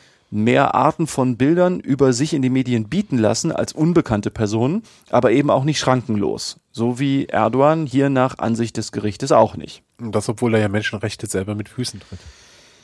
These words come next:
Speaker 1: Ja, und ironischerweise bestätigt das Gericht Erdogan einen Anspruch aus, also für diejenigen, die nachgucken wollen, den Paragraphen acht dreiundzwanzig tausendvier B G B analog,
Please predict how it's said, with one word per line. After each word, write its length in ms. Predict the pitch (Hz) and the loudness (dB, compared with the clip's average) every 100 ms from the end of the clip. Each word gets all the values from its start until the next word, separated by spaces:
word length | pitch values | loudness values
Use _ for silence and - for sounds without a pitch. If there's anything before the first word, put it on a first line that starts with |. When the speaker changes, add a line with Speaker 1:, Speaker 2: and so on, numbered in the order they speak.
| _ | _
Speaker 1:
Ja, 280 | 110 104 113 | 2 4 6
und 260 | 113 120 - | 4 2 0
ironischerweise 680 | 113 117 143 120 110 113 | 0 0 2 4 4 4
bestätigt 420 | 107 101 131 147 123 | 0 2 2 2 -4
das 140 | - | -2
Gericht 260 | 110 107 - | 0 0 0
Erdogan 420 | 110 104 107 107 | 0 2 0 0
einen 200 | 110 107 | -2 -2
Anspruch 720 | - 147 - - 131 - - _ _ | 0 -2 -4 0 0 0 -10 _ _
aus, 480 | 113 117 - - - | 2 4 2 -6 -4
also 240 | 110 107 98 | -4 -4 -8
für 280 | - - 113 | -12 -8 -8
diejenigen, 400 | 110 110 120 107 | -4 -2 0 0
die 80 | 107 | -2
nachgucken 460 | 120 - - 117 | -2 -4 -8 -2
wollen, 580 | 113 113 117 87 85 92 | 0 2 0 -6 -12 -6
den 160 | 117 104 | -4 -2
Paragraphen 500 | 113 110 110 110 - | -4 -2 -2 -4 -6
acht 220 | 113 - | -6 -2
dreiundzwanzig 500 | 113 110 120 120 113 | -2 0 -4 -4 -6
tausendvier 540 | - 104 104 - 143 | -4 -4 -6 -2 -2
B 160 | 135 131 | 0 -2
G 100 | 127 | 0
B 220 | 123 135 | 0 0
analog, 560 | 120 110 110 131 143 | 0 0 4 4 2